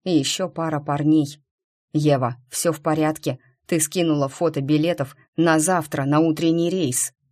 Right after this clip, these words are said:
«Майкл перебронировал на сегодня, а я не успела тебя предупредить». Она всхлипывала. «Ладно, не раскисай». Андрес погладил её по голове. «Всё,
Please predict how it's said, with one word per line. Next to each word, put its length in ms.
«Майкл 500
перебронировал 880
на 120
сегодня, 680
а 80
я 140
не 120
успела 440
тебя 280
предупредить». 800
Она 240
всхлипывала. 840
«Ладно, 720
не 220
раскисай». 720
Андрес 400
погладил 500
её 300
по 140
голове. 520
«Всё, 460